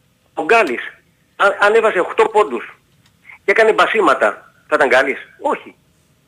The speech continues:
Το γκολ αν δεν υπάρχει, δεν θα κάνει καριέρα Ιωαννίδης. Θα είναι ένας καλός επιθετικός, θα το λέμε Φωτάρα, θα το λέμε Ιαννιδάρα, ναι, προ-, παικταράς, αλλά εάν δεν φτιάξει τον γκολ ο Ιωαννίδης θα μείνει εκεί. Και θα ψάξει ο Παναθηναϊκός για σεντερφόρ. Είναι κυρίως καλή σεντερφόρ,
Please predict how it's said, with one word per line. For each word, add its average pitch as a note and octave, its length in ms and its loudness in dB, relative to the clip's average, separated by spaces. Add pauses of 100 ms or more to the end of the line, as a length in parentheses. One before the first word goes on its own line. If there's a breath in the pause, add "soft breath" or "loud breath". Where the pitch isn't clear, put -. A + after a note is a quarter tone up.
(1000 soft breath)
Το F3+ 160 -2
γκολ A#3 180 2
αν A3+ 80 4
δεν F#3+ 140 2
υπάρχει, E3 520 0 (220)
δεν A#3+ 200 4
θα G3 80 2
κάνει A3 280 2
καριέρα B2 380 2
Ιωαννίδης. A2 380 -2 (140)
Θα F#3+ 80 2
είναι G3 120 4
ένας E3 120 0
καλός F#3+ 180 0
επιθετικός, D#3 640 -2 (380 soft breath)
θα E3+ 120 -2
το F3+ 100 2
λέμε F#3 200 4
Φωτάρα, E3+ 420 2
θα F3+ 60 -4
το E3 80 2
λέμε F3 180 4
Ιαννιδάρα, D3+ 560 4
ναι, F3+ 160 0
προ-, - 280 -4
παικταράς, F#3 360 0
αλλά F#3 260 0 (260 loud breath)
εάν D#3+ 240 4
δεν F#3+ 100 -2
φτιάξει F#3 260 0
τον D3+ 80 -6
γκολ E3+ 120 2
ο E3+ 40 4
Ιωαννίδης D#3+ 280 2
θα D#3 160 -2
μείνει F3 160 2
εκεί. D#3 360 -6 (560)
Και - 80 -6
θα C#3 100 2
ψάξει - 260 0
ο - 20 -10
Παναθηναϊκός D#3 280 2
για - 100 -6
σεντερφόρ. D#3 460 2 (340 loud breath)
Είναι G3+ 180 4
κυρίως G3 400 2
καλή D#3 260 2
σεντερφόρ, F3+ 560 2